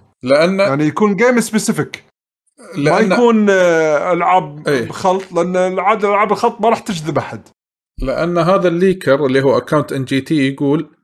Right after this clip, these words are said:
Speaker 1: إن العرض الجاي حق بلاي ستيشن راح يكون فوكس على هوغورتس، لعبة هاري بوتر الجديدة. إنزين، فاحتمال
Speaker 2: آه.
Speaker 1: كلام بيشو صحيح،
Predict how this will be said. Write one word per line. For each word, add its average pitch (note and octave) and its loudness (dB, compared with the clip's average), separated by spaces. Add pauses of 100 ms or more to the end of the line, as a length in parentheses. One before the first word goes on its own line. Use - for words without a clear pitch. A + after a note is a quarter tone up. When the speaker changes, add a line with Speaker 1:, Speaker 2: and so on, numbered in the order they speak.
(140)
Speaker 1:
إن E3+ 2
العرض E3+ 0
الجاي E3 2 (380)
حق - -2
بلاي C#3+ -2
ستيشن D3 -2 (600)
راح A#2 -4
يكون D3 -4
فوكس - -2
على D3+ 2
هوغورتس، C3 -2 (580)
لعبة A#2+ -2 (160)
هاري A#2 -6
بوتر G#2+ -8
الجديدة. - -14 (1800)
إنزين، A2 -2
فاحتمال D#3+ 0
Speaker 2:
آه. D#3 -2
Speaker 1:
كلام F3+ 2
بيشو F3 2
صحيح، B2 -4